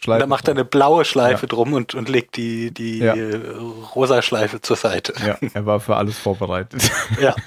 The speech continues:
Speaker 2: weil wir wissen ja, blau für Jungs und,
Speaker 1: Genau.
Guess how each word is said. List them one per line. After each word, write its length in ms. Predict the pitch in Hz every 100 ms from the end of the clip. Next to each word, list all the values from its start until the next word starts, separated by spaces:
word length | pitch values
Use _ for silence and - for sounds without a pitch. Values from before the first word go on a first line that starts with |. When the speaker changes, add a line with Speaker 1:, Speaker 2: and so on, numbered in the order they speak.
| - - - 160 - -
Speaker 2:
weil 180 | - 120
wir 120 | 123 123
wissen 240 | 165 175
ja, 200 | 175 170
blau 440 | 160 - 117 117
für 160 | 120 120
Jungs 420 | 120 151 175 -
und, 80 | 117
Speaker 1:
Genau. 180 | 202